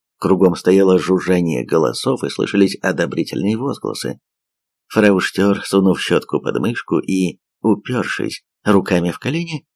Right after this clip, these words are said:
заливалась бесцеремонным, тупым смехом и нахохоталась всласть под тем предлогом, что она исполняет роль уборщицы.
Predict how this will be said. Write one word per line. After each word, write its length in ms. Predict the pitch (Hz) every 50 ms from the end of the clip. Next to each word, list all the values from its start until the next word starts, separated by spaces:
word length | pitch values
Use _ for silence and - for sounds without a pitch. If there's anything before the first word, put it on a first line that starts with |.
| _ _ _ _
заливалась 1040 | - 101 87 98 107 117 127 123 120 147 165 170 160 147 - - - - - - _ _
бесцеремонным, 1200 | - - - 113 143 135 - - - 104 101 104 98 98 113 143 151 156 143 131 120 107 87 80 - _
тупым 440 | - 107 98 107 - 117 123 120 113
смехом 560 | - - - 110 107 101 - 104 101 98 - _ _ _ _ _ _ _ _
и 140 | - 143 160
нахохоталась 680 | 160 151 143 - - - 139 - - 175 160 147 120
всласть 680 | - - - - - 127 147 143 - - - - - - _ _ _ _ _ _ _
под 240 | - 107 101 - -
тем 200 | - 107 92 -
предлогом, 480 | 104 117 117 180 208 196 170 151 117
что 300 | - - - 135 110 - -
она 360 | 110 107 123 160 196 202 190 - _ _ _ _ -
исполняет 580 | 107 98 - - 101 101 101 98 92 87 -
роль 240 | 139 165 170 151 - _ _
уборщицы. 800 | - - - - - 92 85 - - - - - - 57 -